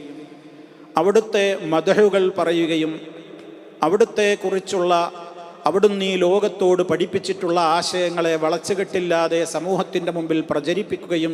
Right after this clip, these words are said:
ചെയ്യുക എന്നുള്ളതുമൊക്കെ ഒരു മുസ്ലിമിൻ്റെ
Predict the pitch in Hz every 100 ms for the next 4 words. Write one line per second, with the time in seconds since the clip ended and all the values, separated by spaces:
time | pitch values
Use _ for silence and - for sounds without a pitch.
0 | 151 156 156 147 147 151 165 165 175 180
1 | 180 226 175 120 - - - - - -
2 | - - 147 151 147 185 175 165 160 151